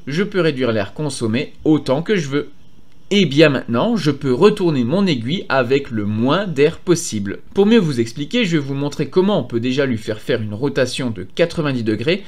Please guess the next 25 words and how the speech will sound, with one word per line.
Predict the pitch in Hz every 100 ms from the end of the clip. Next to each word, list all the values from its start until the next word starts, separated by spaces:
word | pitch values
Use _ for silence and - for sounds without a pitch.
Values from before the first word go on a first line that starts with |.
| - -
avec | 139 131 127
une | 110
aire | 151 165 -
aussi | 196 185 - 214
petite | 143 135 170
qu'on | - 151
veut. | 110 90 - - - - -
Une | 143
fois | 135 135
que | 120 113
ça | 131
c'est | 120 101
prouvé, | - 104 101 170 135
eh |
bien, | 101
il | 101 95
suffit | - 98 147
de | 113
répéter | 107 104 101 117
l'opération | 104 107 92 95 151 127
quatre | 123 107
fois | - 170
et | 165
c'est | - 139
gagné. | 151 127 -